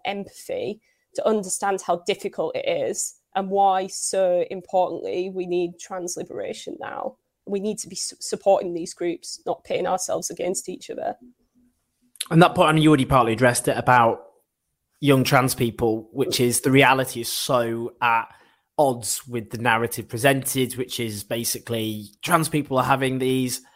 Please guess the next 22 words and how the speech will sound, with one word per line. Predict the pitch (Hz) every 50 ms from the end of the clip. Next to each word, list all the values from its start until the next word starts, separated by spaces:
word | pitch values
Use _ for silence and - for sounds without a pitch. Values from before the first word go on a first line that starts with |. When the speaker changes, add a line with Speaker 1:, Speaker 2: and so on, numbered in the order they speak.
| _ _
Speaker 2:
young | 160 160 156 160 147
tra-, | - 156 131 123 -
children | - - 160 147 139 127 135 131
are | 120
basically | 135 131 127 - - 131 127
having | 113 123 127 127 123 120
this | 120 120 - - - - _ _ _
life-changing | - 147 139 139 143 131 - 131 117 117 117
surgery, | - - 127 117 107 120 117 113 113 117 120 - - - - - - - _
Speaker 1:
Mm. | - 196 185
Speaker 2:
uh, | 123 123 120 117 117 120 117 110 98 - _
um, | - 123 120 117 117 120 120 113 -
prematurely, | - 175 156 139 127 - - 143 127 120 120 120 120 117
et | - -
cetera, | - 147 113 - - 113
et | -
cetera. | - 117 - - - 120
And | 120
actually, | 123 120 - - - 127 113 113 113 117 - - - _ _ _ _ _ _ _ _ _ _ _
the | -
truth | - - 131 107 101 -
is, | 107 104 98 - - - -